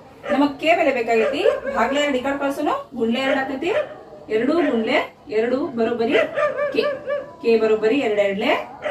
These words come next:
ನಾಲ್ಕು. ಇಪ್ಪತ್ತೆಂಟನೇ ಪ್ರಶ್ನೆ ನೋಡ್ರಿ. ಐದು ವರ್ಷಗಳ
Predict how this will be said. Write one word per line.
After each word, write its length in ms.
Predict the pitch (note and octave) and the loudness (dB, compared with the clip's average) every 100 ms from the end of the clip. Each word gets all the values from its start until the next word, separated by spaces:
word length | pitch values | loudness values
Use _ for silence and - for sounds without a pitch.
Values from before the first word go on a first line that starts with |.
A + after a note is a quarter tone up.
| - - G#3 | -6 -8 -6
ನಾಲ್ಕು. 340 | G3 - F#2 F2 - - - - - - - - | -6 -6 -10 -10 -14 -20 -20 -20 -20 -18 -16 -10
ಇಪ್ಪತ್ತೆಂಟನೇ 460 | C4+ F#4 D#4+ D4+ D#4 | 2 4 4 0 0
ಪ್ರಶ್ನೆ 200 | C#4 C4+ A#3 | 0 -2 -6
ನೋಡ್ರಿ. 240 | G#3+ - C#5 - - - C#4+ | -2 0 2 0 -6 -4 0
ಐದು 160 | F#4 G#4+ F4+ | 2 4 4
ವರ್ಷಗಳ 420 | - F#4 D#4 | 2 0 0